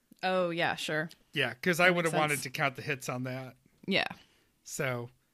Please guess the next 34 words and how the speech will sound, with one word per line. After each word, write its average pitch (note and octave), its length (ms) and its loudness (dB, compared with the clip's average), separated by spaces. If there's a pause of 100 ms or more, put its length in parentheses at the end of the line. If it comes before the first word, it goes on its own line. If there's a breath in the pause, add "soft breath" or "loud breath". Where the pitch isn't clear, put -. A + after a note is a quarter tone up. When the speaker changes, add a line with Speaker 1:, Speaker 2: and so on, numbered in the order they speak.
Speaker 2:
speaking A#3+ 420 2
of, D3+ 300 4
if D3+ 100 -2
you D#3+ 120 -2
haven't G#3+ 180 0
been F3+ 80 -2
to E3+ 60 -2
my D3 120 0
website E3 300 -2
in B2+ 80 -10
a C3 40 -6
while, C3 240 -2
robert C#3+ 300 -2
pape D#3 220 -4
dot C3 160 -4
com, B2+ 260 -6
feel C#3+ 180 -10
free C#3+ 140 -10
to C3+ 80 -10
go B2+ 140 -6
check C3 220 -10
it C3 60 -6
out. A#2+ 200 -6
I'm A#2+ 100 -12
always B2 220 -8
looking B2 200 -12
for B2 140 -12
new A#2+ 180 -4
interest - 540 -10
in A#2+ 180 -10
my A2 220 -10
side A2 320 -12
projects. G#2 640 -12
<laughs> - 60 -20